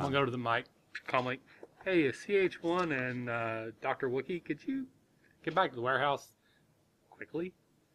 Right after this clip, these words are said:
Speaker 2: Uh, negatory, negatory. We got, we got, uh, we got Imperials on their way.
Speaker 1: That wasn't a request.
Speaker 2: <laughs> Uh, we're kind, we're kinda pinned down right now. Uh, uh, you know the Wookiee has a bounty on him?
Speaker 1: Yeah.
Speaker 2: And, uh, he says, uh, "A Lambda class shuttle just arrived,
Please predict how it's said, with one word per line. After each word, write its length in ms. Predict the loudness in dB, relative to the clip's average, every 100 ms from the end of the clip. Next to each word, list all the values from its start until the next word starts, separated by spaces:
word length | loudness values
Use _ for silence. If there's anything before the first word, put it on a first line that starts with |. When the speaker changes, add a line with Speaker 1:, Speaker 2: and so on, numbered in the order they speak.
| _ _ -10 -8
Speaker 2:
Uh, 300 | -2 0 0 0
negatory, 460 | -2 -2 -2 -4
negatory. 420 | -4 -6 -4 -2 -2
We 140 | -4
got, 120 | -4
we 100 | -6
got, 340 | -4 -4 -4 -4
uh, 300 | -4 -2 -6
we 80 | -2
got 100 | -4
Imperials 420 | -4 -6 -6 -6
on 120 | -8 -10
their 100 | -8
way. 220 | -10 -12 _ _
Speaker 1:
That 160 | -6 -2
wasn't 300 | -2 -2 -4
a 180 | -4 -8
request. 540 | -12 -4 -4 -4 -16 _
Speaker 2:
<laughs> 60 | -20 -20 -20 -20 -20 _ -20 -18 -16 -4
Uh, 60 | -4 -4 -10
we're 280 | -8 -4 0
kind, 180 | 0 0
we're 100 | -2
kinda 160 | -2 -4
pinned 200 | -8 -6
down 200 | -6 -4
right 180 | -6
now. 240 | -6 -8 -8 -12 -20 _ _ -20 -18
Uh, 500 | -12 -8 -8 -8 -10 -12 -16 _ -18
uh, 260 | -10 -8 -8 -10 -8
you 120 | -4
know 60 | -2
the 80 | -4
Wookiee 180 | -4 -6
has 100 | -6
a 40 |
bounty 280 | -8 -8 -8
on 140 | -8
him? 140 | -10 -12 _
Speaker 1:
Yeah. 160 | -6 -6 -8 _ _ _ -12
Speaker 2:
And, 160 | -8
uh, 80 | -8 -8
he 80 | -10
says, 220 | -10 -2
uh, 180 | -2 -2 -2
"A 100 | -4
Lambda 300 | 0 0 -2
class 240 | 0 -2 -2
shuttle 300 | -4 -4 -4
just 180 | -8 -8
arrived, 460 | -4 -4 -6 -12